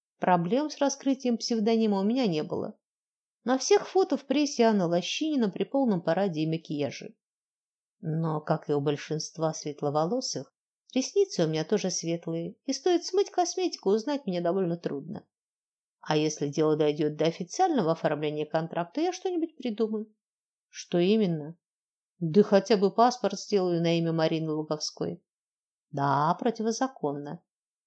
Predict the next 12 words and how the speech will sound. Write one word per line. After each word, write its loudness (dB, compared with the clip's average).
Но -6
я 4
ж -8
не 2
от 0
правосудия 0
скрываться -4
собираюсь, -6
а 2
это 0
излишнего -2
любопытства. -6